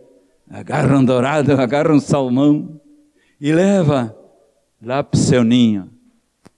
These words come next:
pra família ter um lauto banquete, né, Elias? Um lauto banquete, coisa boa.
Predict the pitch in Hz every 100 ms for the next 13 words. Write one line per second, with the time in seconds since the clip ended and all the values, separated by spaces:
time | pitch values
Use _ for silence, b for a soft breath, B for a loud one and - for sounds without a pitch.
0 | _ _ _ _ _ 101 113 113 107 -
1 | - 117 104 107 107 101 104 101 92 _
2 | _ _ _ _ - 104 104 98 101 113
3 | 107 - - 95 104 101 - 98 - -
4 | - - - - _ 104 110 127 110 107
5 | 107 - _ _ _ _ _ 98 95 123
6 | 127 - 120 98 104 - 95 90 - 101
7 | - - 127 110 104 107 120 117 110 92